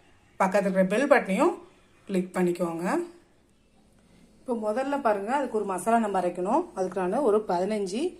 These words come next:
சின்ன வெங்காயம் உரிச்சு வச்சிருக்கேன், அது வந்து நான் மிக்ஸி ஜார்ல போடுறேன். அதுக்கப்புறம் ஒரு பச்சை மிளகாய், நாலு பல் அளவுக்கு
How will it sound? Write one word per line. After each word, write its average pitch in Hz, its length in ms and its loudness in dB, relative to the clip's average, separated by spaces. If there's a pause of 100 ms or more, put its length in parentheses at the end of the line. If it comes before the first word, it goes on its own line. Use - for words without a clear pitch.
(260)
சின்ன 226 240 0
வெங்காயம் 196 260 0
உரிச்சு 185 200 -4
வச்சிருக்கேன், 180 480 -2
அது 185 160 2
வந்து 185 220 2
நான் 185 140 0
மிக்ஸி 175 220 -8
ஜார்ல 170 300 0
போடுறேன். 175 360 0 (920)
அதுக்கப்புறம் 196 460 0 (580)
ஒரு 208 180 2
பச்சை 190 260 -2
மிளகாய், 185 420 0 (4000)
நாலு 196 280 0
பல் 208 220 4
அளவுக்கு 185 300 2